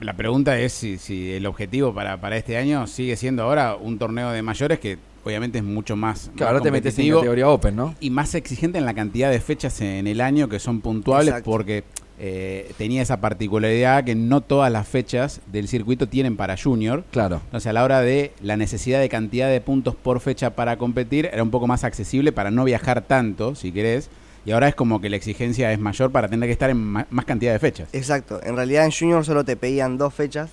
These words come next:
Speaker 3: contables, entonces podías vos elegir a qué dos lugares ir. Y ahora en Open te piden todas.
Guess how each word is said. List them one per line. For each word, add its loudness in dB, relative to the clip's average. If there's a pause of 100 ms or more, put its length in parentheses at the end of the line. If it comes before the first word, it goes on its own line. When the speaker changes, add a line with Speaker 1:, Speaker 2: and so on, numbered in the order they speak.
Speaker 3:
contables, -2 (160)
entonces -8
podías 0
vos 0
elegir -2
a -2
qué -2
dos -2
lugares -2
ir. -4 (640)
Y 0
ahora 4
en 4
Open 2
te -4
piden -2
todas. 0